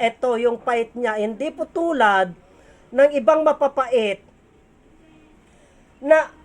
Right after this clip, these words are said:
papatayin niya po yung asukal natin sa loob ng katawan. Tatalunin niya po yun, isi-zero-zero niya po yun, mga kaubayan. Pero itong abdo ng bango, ah, itong abdo ng tilapia,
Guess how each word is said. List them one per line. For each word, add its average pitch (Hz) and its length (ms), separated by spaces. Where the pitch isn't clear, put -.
papatayin 311 720
niya 302 160
po 320 160
yung 302 160
asukal 277 560
natin 254 400
sa 269 80
loob 254 240
ng 247 240
katawan. 240 480
Tatalunin 294 720
niya 302 160
po 302 160
yun, 311 320
isi-zero-zero 285 1040
niya 285 160
po 277 240
yun, 254 320
mga 269 320
kaubayan. 254 800
Pero 285 240
itong 285 240
abdo 254 400
ng 339 240
bango, 285 320
ah, 247 240
itong 285 240
abdo 277 320
ng 330 160
tilapia, 220 800